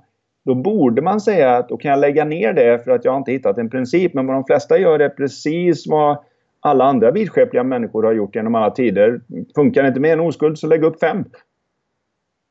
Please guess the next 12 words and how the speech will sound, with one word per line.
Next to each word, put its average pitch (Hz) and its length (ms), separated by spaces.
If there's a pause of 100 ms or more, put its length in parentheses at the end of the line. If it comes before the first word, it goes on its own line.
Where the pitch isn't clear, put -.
(840)
Så 151 280
vi 139 320
ökar 175 500
dosen 151 460
av 123 120
mat. 98 420
Vi 123 460 (320)
tar 151 220
en 143 220
cigarett 143 600
till. 131 460
Vi 127 460